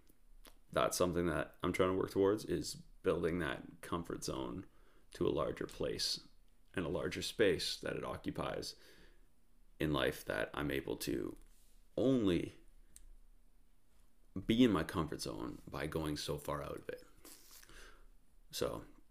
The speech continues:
that's gonna be cool. That's gonna be an adventure and have to push myself towards, uh, experiencing. And speaking of adventures, I think the last thing I wanna touch on is three pl-, the couple places I'd like to go.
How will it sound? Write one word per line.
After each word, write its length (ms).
that's 200
gonna 140
be 100
cool. 340
That's 140
gonna 140
be 160
an 220
adventure 400
and 80
have 300
to 180
push 240
myself 320
towards, 360
uh, 260
experiencing. 640
And 400
speaking 300
of 100
adventures, 680
I 60
think 560
the 100
last 300
thing 120
I 40
wanna 140
touch 180
on 160
is 140
three 180
pl-, 160
the 360
couple 220
places 400
I'd 140
like 160
to 60
go. 320